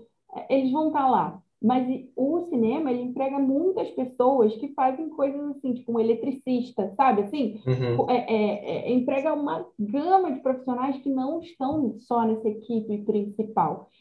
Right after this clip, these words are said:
Speaker 1: Então, quando você começa a reduzir essa equipe, quem é atingido primeiro são os profissionais que não estão nessa, no glamour, digamos assim, da, da,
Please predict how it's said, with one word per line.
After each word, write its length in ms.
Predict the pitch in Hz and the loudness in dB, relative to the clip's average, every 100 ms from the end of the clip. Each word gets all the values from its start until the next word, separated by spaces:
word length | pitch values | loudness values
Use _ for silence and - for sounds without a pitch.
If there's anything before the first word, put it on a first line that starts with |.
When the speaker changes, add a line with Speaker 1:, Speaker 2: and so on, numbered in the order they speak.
| - | -4
Speaker 1:
Então, 280 | 214 208 262 | 0 2 0
quando 180 | 294 262 | 0 -4
você 220 | 277 285 | -4 -6
começa 400 | 285 254 277 311 | -4 -2 -2 -2
a 20 | |
reduzir 800 | 269 262 220 247 202 214 262 339 | -2 0 0 0 0 -2 -4 -4
essa 160 | 349 233 | -6 -8
equipe, 520 | 220 240 311 320 220 | -8 -6 -4 -4 -8
quem 300 | 208 277 330 | -2 -2 -2
é 40 | |
atingido 580 | 302 - 254 226 226 202 202 | -6 -2 0 2 0 -2 -4
primeiro 840 | 262 339 294 240 311 339 233 202 - _ _ | -6 -2 0 2 2 2 0 0 -10 _ _
são 240 | - 285 311 | -2 0 0
os 60 | |
profissionais 580 | - 302 311 311 277 262 | -4 -6 -6 -4 -2 -2
que 120 | - 262 | -2 -2
não 220 | 262 294 | -2 -4
estão 480 | - 254 233 247 254 | -8 -4 -2 0 0
nessa, 580 | 240 254 269 269 262 - _ _ - | -2 -2 -2 0 -2 -6 _ _ -10
no 380 | - 220 247 226 | 0 4 4 6
glamour, 560 | 277 262 220 240 208 | 6 8 8 8 4
digamos 380 | 170 180 175 175 | 2 -2 -4 -6
assim, 320 | 175 - 175 | -8 -6 -6
da, 340 | 175 190 185 175 | -2 -2 -2 -2
da, 400 | 170 180 175 | -2 -4 -6